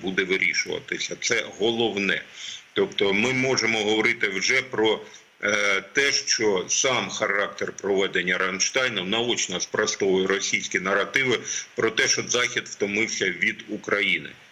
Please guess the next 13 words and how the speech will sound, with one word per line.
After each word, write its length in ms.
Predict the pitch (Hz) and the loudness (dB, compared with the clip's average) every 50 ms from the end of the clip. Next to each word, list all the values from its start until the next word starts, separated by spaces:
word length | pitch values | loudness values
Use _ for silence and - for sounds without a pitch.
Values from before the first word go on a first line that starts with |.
| - - | -6 -2
І 80 | - 117 | 0 2
останні 520 | 123 120 - - 143 135 117 107 101 98 | 2 2 2 2 0 0 0 0 -2 -2
заяви 500 | 92 - 107 101 101 95 90 78 82 80 | 0 0 0 2 2 0 0 -2 -4 -4
Сунака, 680 | - - - 123 123 123 113 104 90 - - - 82 - - - - - - - - - _ - | -2 0 0 0 2 2 0 0 -2 -4 -6 -8 -8 -8 -10 -14 -18 -18 -16 -18 -18 -20 _ -4
е, 640 | 107 107 107 104 101 98 98 95 92 92 90 90 87 87 | -2 0 2 2 2 4 4 2 2 2 2 0 0 -2
відповідно, 580 | 110 113 113 - 135 123 127 123 92 90 104 101 98 95 92 90 90 90 92 - - | -2 -2 0 0 0 2 2 2 2 0 -2 0 0 0 0 0 -2 -4 -4 -4 -2
е, 340 | 95 95 92 90 90 90 90 | -2 0 2 2 2 2 2
міністра 520 | 104 120 131 139 135 123 - - - 104 | 2 0 2 2 2 0 0 0 2 2
оборони 440 | 104 98 92 104 101 104 101 95 95 | 2 2 2 2 2 2 2 2 2
Великої 400 | 92 98 98 95 95 - 98 90 | 0 0 0 0 0 0 0 0
Британії, 640 | 85 95 98 104 95 - - 95 87 85 85 87 | 0 0 0 0 0 0 -2 -2 -2 0 -2 -2
президента 720 | 85 - - 120 120 117 117 - 131 120 104 95 - 98 90 | 0 0 0 0 0 -2 -2 0 0 0 0 -2 -2 -2 -2
Франції, 640 | - - - 101 95 90 90 - - - 95 - | -2 -2 -2 -2 -2 -4 -4 -6 -4 -2 -4 -4